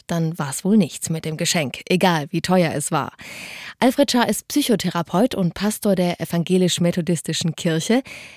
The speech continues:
Herr Schaar, wenn ich jemanden beschenken will, wie finde ich das richtige Geschenk?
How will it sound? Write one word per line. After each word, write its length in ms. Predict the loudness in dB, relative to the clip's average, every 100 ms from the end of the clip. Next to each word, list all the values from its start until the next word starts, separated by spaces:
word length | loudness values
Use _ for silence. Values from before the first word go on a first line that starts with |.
| -10
Herr 140 | -2 0
Schaar, 320 | 2 -2 -6 _ -8
wenn 380 | 0 4 4
ich 260 | 2 -4 2
jemanden 400 | 4 4 4 2
beschenken 640 | 2 0 -4 -6 -8 -8
will, 240 | -10 -12 -8
wie 280 | 2 4 4
finde 340 | 4 4 4
ich 180 | 4 0
das 320 | 0 0 -2 0
richtige 480 | 0 0 -4 -4 -6
Geschenk? 480 | -4 -4 -6 -10